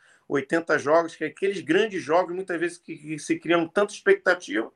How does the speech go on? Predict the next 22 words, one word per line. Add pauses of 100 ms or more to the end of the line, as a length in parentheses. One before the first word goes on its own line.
(400)
só
que
as
duas
equipes
estão
fadigadas,
e
aí
é,
aquele
jogo
de
alta
intensidade
não
ocorre. (920)
Isso
permitiu
que
a
gente